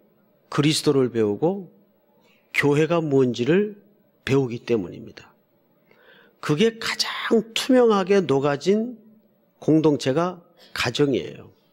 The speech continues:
그래서 교회와 가정은 늘 성경에서 같이 따라다닙니다. 기억나시는 대로 에베소서에서도,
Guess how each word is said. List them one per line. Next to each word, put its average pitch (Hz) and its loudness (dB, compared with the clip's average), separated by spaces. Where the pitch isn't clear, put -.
그래서 151 0
교회와 156 2
가정은 131 -2
늘 165 4
성경에서 151 0
같이 - -4
따라다닙니다. 101 -6
기억나시는 143 2
대로 135 2
에베소서에서도, 127 -2